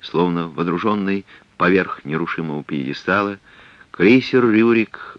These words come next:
остался для нас вечным памятником русского героизма. Над ним, павшим в смертельном бою, сейчас стремительно проходят новые корабли новой эпохи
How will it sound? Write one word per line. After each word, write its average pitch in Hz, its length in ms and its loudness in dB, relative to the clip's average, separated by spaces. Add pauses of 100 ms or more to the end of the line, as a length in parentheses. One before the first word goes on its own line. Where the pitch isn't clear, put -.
остался 85 560 -6
для 73 140 -8
нас 73 400 -10 (120)
вечным 98 800 -4 (280)
памятником 71 760 -6 (300)
русского 65 440 -10
героизма. - 540 -16 (1200)
Над 113 280 4
ним, 123 340 4 (440)
павшим 123 480 4
в 113 60 -6
смертельном 113 600 2
бою, 123 320 2 (380)
сейчас 131 360 4
стремительно 127 760 2
проходят 120 480 2 (800)
новые 98 500 2
корабли 90 380 -2
новой 80 340 -2
эпохи 87 460 -4